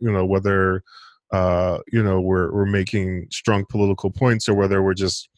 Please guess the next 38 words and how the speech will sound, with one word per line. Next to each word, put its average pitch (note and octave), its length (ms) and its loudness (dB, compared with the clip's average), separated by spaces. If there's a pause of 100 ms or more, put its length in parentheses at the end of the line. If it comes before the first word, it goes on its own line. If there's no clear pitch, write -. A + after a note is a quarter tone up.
(480)
you C3+ 100 2
know, G#2 120 4
having G2+ 500 0 (420)
character A2 440 2
moments G2 360 0
between G#2+ 420 -2
different G2+ 300 -4
characters F#2+ 460 0
that F#2+ 120 0
has G2 200 -2
nothing G2 240 -4
to F#2 80 -4
do G#2+ 160 0
with G2 160 0
that, F2 280 -2 (420)
um, F2+ 360 -2
all A2 220 4
of G2+ 120 2
it F2 120 -2
can G2 160 -6
resonate F2+ 680 -2
in G#2 120 -4
the F#2 80 -2
same F2+ 340 -4
way F#2 420 -2 (480)
because F#2 460 -2
we've F#2 240 -4
built F#2+ 180 -2
that D#2+ 180 -4
foundation F#2 560 -4
with F#2 100 -4
the F#2 100 -4
characters F2+ 580 -2
where, E2+ 360 0 (440)
um, E2+ 440 -4 (140)
you A#2+ 120 2
know, G#2 100 4
you're, G2 360 2